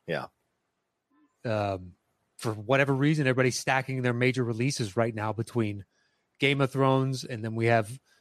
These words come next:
Speaker 2: uh, Lord of the Rings, and then right after that, we've got Star Wars. So,
Speaker 1: Yeah.
Speaker 2: okay, I
Speaker 1: Yeah,
Speaker 2: don't know
Speaker 1: yeah.
Speaker 2: why you guys decided to all do this in a three-week span, but
Speaker 1: Yeah.
Speaker 2: okay,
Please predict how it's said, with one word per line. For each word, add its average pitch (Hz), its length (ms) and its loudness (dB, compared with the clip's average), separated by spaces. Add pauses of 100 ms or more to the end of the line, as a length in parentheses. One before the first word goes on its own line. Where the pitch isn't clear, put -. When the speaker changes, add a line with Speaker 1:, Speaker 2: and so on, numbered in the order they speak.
(540)
Speaker 2:
uh, 131 380 2
Lord 135 180 4
of 135 40 2
the 135 80 4
Rings, 123 600 0 (920)
and 117 120 -2
then 113 140 0
right 127 180 4
after 120 260 4
that, 117 300 2
we've 113 140 -4
got 113 180 2
Star 110 300 0
Wars. - 380 -12 (180)
So, 107 80 2
Speaker 1:
Yeah. 92 240 4
Speaker 2:
okay, 107 280 0
I 101 80 -2
Speaker 1:
Yeah, 101 100 0
Speaker 2:
don't 113 180 0
know 110 80 -2
Speaker 1:
yeah. 110 60 0
Speaker 2:
why 113 100 4
you 113 100 2
guys 110 240 2
decided 107 460 -2
to 110 60 0
all 110 120 0
do 110 180 0
this 104 220 -2
in 104 100 0
a 101 220 -4 (200)
three-week 113 380 2
span, 113 480 0 (760)
but 101 180 2 (100)
Speaker 1:
Yeah. 170 60 0
Speaker 2:
okay, 156 320 2